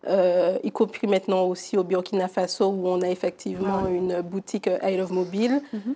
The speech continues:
Speaker 1: Donc, on est spécialisé dans la vente d'accessoires et de téléphonie
Speaker 2: Qui a été
Speaker 1: mobile.
Speaker 2: créée par un Martiniquais.
Speaker 1: Exactement,
Speaker 2: Oui.
Speaker 1: qui a été créée en Marti-, euh, par un Martiniquais, euh, Monsieur Grégory Larcher,
Speaker 2: Oui.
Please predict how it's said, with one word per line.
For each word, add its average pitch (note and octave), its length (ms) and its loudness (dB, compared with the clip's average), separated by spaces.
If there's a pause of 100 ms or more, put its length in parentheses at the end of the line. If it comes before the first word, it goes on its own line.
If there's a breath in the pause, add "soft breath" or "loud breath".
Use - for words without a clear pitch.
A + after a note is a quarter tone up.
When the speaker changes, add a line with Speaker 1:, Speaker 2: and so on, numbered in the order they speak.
Speaker 1:
Donc, F#3 280 0
on F#3+ 120 0
est F#3 60 0
spécialisé G3+ 560 0
dans G3 120 0
la F3+ 140 0
vente F#3+ 220 0
d'accessoires G3+ 760 2
et F3 640 0
de E3+ 120 -2
téléphonie F#3 460 0
Speaker 2:
Qui F#3 60 4
a G3+ 60 8
été G3 100 6
Speaker 1:
mobile. G#3 80 4
Speaker 2:
créée A3+ 200 8
par G#3 140 4
un G3 40 2
Martiniquais. F#3 580 0 (160)
Speaker 1:
Exactement, F#3+ 600 2
Speaker 2:
Oui. F#3+ 80 -2
Speaker 1:
qui A3 100 0
a - 40 4
été F#3 160 0
créée F#3+ 260 -2
en F3+ 80 0
Marti-, F3+ 420 -2
euh, F3+ 120 2
par F#3 180 -2
un F3 60 0
Martiniquais, F#3 840 0
euh, F3 240 0
Monsieur F3 240 -4
Grégory F3+ 360 0
Larcher, G3+ 680 -2
Speaker 2:
Oui. F#3+ 60 -8